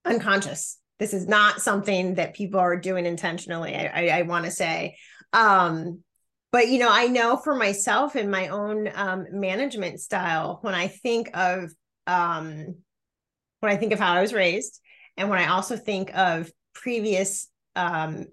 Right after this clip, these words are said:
managers I had before I started my own company, um, the constant criticism, um, and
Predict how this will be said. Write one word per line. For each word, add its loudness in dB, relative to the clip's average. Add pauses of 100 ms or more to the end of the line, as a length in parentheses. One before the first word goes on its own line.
(140)
managers 0
I -2
had -4
before -6
I -2
started -2
my -2
own -6
company, -6 (500)
um, 2 (800)
the 2
constant -2
criticism, -4 (720)
um, 0 (120)
and 0